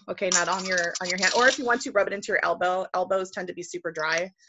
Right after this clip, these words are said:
Um, but I love the way this feels. I love the way it smells. Jam-packed full of vitamins, collagen enhancing boosters. Both of our, our creams or moisturizers, uh, if, if you're using both of them, which you should day and night, you're getting twenty-four hours of hydration for your skin. Um,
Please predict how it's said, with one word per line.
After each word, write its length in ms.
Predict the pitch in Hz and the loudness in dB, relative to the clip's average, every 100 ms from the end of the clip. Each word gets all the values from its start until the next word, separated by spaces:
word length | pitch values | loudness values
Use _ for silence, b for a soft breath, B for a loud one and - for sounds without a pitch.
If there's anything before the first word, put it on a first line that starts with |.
| b b b b | b b b b
Um, 220 | 208 208 | 4 4
but 120 | 202 208 | 6 2
I 60 | |
love 260 | 214 233 240 | 4 2 2
the 60 | |
way 120 | 247 220 | 4 2
this 240 | 190 - | 0 -6
feels. 320 | 247 254 254 | -2 -2 -2
I 40 | 220 | -2
love 180 | 190 | -4
the 80 | 180 | -4
way 120 | 175 | -4
it 120 | 156 - | -6 -8
smells. 840 | - 208 202 202 202 196 202 - | -14 -6 -2 0 -2 -4 -10 -16
Jam-packed 460 | 180 220 233 226 220 | -6 -4 -4 -6 -6
full 120 | 208 | -4
of 100 | 190 | -4
vitamins, 440 | 170 185 185 180 180 - | -2 -2 -2 -8 -10 -6
collagen 240 | 180 175 | -6 -6
enhancing 420 | 170 170 160 185 | -10 -10 -10 -12
boosters. 560 | 175 180 - 180 175 - b b b 185 | -10 -10 -8 -6 -6 -8 b b b -2
Both 340 | 226 254 349 - | 2 4 2 -2
of 220 | 254 220 | -2 0
our, 300 | 208 190 180 _ - | 2 0 -4 _ -4
our 140 | 170 | -4
creams 460 | - - 196 202 202 | -4 -8 -8 -6 -6
or 80 | |
moisturizers, 880 | 175 175 - 170 160 165 175 170 170 - | -6 -8 -6 -2 -2 -2 -6 -8 -8 -8
uh, 60 | 175 | -8
if, 100 | 175 - _ | -8 -12 _
if 140 | 185 185 | -14 -10
you're 80 | |
using 240 | 196 208 208 | -8 -6 -4
both 240 | 190 180 | -4 -4
of 80 | 180 | -6
them, 120 | 175 | -8
which 180 | 175 - | -10 -10
you 60 | 185 | -8
should 260 | - 170 | -6 -6
day 160 | 165 165 | -6 -6
and 100 | 170 | -4
night, 240 | 160 165 | -4 -4
you're 120 | - | -8
getting 180 | 190 180 | -10 -10
twenty-four 380 | 185 208 220 240 | -10 -10 -6 -6
hours 120 | 220 | -6
of 60 | 202 | -6
hydration 440 | 196 170 170 196 185 | -8 -8 -12 -12 -8
for 80 | |
your 140 | 185 196 | -6 -6
skin. 500 | - 180 160 180 262 b b b b 196 | -8 -8 -6 -6 -10 b b b b 4
Um, 400 | 196 196 190 | 6 6 4